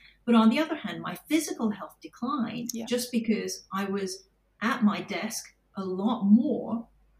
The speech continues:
Speaker 1: than I would have done if I'd been in the office.
Speaker 2: Yes. So much more sedentary, even just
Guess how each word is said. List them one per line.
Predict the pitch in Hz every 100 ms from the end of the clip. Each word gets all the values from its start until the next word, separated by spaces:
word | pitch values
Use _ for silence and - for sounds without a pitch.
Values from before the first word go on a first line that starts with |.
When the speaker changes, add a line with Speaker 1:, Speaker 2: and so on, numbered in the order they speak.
| _ -
Speaker 1:
than | 208 214
I | 214 208
would | 226
have | -
done | 202 165
if | - -
I'd | 180 -
been | 196
in | 180
the | 214
office. | 233 - - - - 233
Speaker 2:
Yes. | 220 185 165 - _ _
So | - 254
much | 233 226
more | 220 190
sedentary, | - 202 220 - 190 165
even | 160 190 208
just | 196 185 -